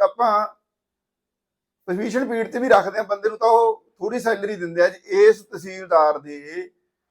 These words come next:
ਡਿਸਮਿਸ ਕਰਨ ਤੋਂ ਬਾਅਦ ਤੁਸੀਂ ਪੰਜ ਅਫਸਰ ਹੋਰ ਰੱਖ ਸਕਦੇ ਹੋ, ਜਿੰਨੀ ਇਹਨੂੰ ਤਨਖਾਹ ਦਿੰਦੇ ਹੋ। ਫਿਰ ਇਹ ਤੇਲ ਵੀ ਇੱਧਰ ਉੱਧਰ ਕਰਦਾ ਹੋਊ, ਗੱਡੀ ਸਰਕਾਰੀ ਨੂੰ ਵੀ ਘੁਮਾਉਂਦਾ ਹੋਊ, ਬੜੇ ਪੁੱਠੇ ਸਿੱਧੇ ਕੰਮ ਕਰਦੇ ਆ। ਸੋ ਵੀਡੀਓ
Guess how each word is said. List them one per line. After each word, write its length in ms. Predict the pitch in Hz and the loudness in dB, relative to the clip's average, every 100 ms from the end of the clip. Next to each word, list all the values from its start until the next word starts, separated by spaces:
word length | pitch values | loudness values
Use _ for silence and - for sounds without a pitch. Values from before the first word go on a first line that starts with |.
| _ 151 | _ -8
ਡਿਸਮਿਸ 380 | 165 196 202 196 | -8 -4 -6 0
ਕਰਨ 320 | 202 185 185 | 2 2 -2
ਤੋਂ 180 | 175 160 | -6 -2
ਬਾਅਦ 440 | 156 151 151 185 | 2 2 2 -2
ਤੁਸੀਂ 320 | - 160 202 - | -8 -18 -18 -6
ਪੰਜ 280 | 185 180 175 | -4 -2 0
ਅਫਸਰ 280 | 170 170 156 | -2 -2 -10
ਹੋਰ 220 | 147 147 | -8 -6
ਰੱਖ 140 | 127 | -8
ਸਕਦੇ 200 | - 135 | -8 -10
ਹੋ, 60 | 165 | -10
ਜਿੰਨੀ 180 | 151 156 | -12 -12
ਇਹਨੂੰ 160 | 165 | -14
ਤਨਖਾਹ 340 | 160 151 107 117 | -16 -16 -12 -12
ਦਿੰਦੇ 200 | 127 101 | -14 _
ਹੋ। 60 | _ _ _ _ _ _ _ _ _ _ _ - | _ _ _ _ _ _ _ _ _ _ _ -2
ਫਿਰ 80 | 202 | 0
ਇਹ 100 | 220 | 2
ਤੇਲ 340 | 220 214 214 | 6 6 6
ਵੀ 340 | 220 220 214 - | 0 -6 -10 -10
ਇੱਧਰ 180 | 180 180 | -6 0
ਉੱਧਰ 220 | 220 214 | 2 2
ਕਰਦਾ 320 | 196 185 175 185 | 2 0 2 2
ਹੋਊ, 200 | 185 175 | 0 -6
ਗੱਡੀ 220 | 165 - | -8 -8
ਸਰਕਾਰੀ 460 | 185 170 170 175 | -12 0 2 2
ਨੂੰ 100 | 202 | -4
ਵੀ 100 | 202 | -12
ਘੁਮਾਉਂਦਾ 300 | 196 190 180 | -10 -6 -4
ਹੋਊ, 120 | 180 190 | -4 -6
ਬੜੇ 200 | 180 202 | -8 -8
ਪੁੱਠੇ 300 | 185 - 175 | -10 -16 -16
ਸਿੱਧੇ 260 | 180 208 | -8 -8
ਕੰਮ 240 | - 170 151 | -4 -6 -6
ਕਰਦੇ 300 | 127 131 156 | -8 -6 -10
ਆ। 100 | 151 | -10
ਸੋ 240 | - 190 | -8 -8
ਵੀਡੀਓ 640 | 156 156 170 226 214 208 | -6 -10 0 6 6 4